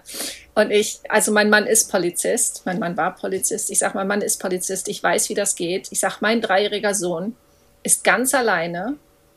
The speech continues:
in einem Wohnwagenpark und ich bin noch eine dreieinhalbstündige Autofahrt davon entfernt. Ich habe keine Zeit, auf einen Polizisten zu warten.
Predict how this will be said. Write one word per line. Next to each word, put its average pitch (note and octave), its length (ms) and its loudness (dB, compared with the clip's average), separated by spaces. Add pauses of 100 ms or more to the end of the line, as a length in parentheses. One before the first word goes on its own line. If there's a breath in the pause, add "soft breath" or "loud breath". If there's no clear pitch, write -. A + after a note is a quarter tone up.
(260)
in A#3+ 180 2
einem A#3+ 220 4
Wohnwagenpark F#3+ 1600 -6 (380)
und - 220 -4
ich A3 180 -2
bin A3+ 120 4
noch G#3 180 0
eine G3 100 -4
dreieinhalbstündige G3 760 -4
Autofahrt F#3 640 -2
davon F#3 280 -4
entfernt. E3+ 600 -6 (220)
Ich - 140 -10
habe G#3+ 220 4
keine G3 220 -2
Zeit, E3 260 -2
auf - 120 -12
einen E3 160 -10
Polizisten E3+ 520 -6
zu F3 160 -8
warten. - 360 -6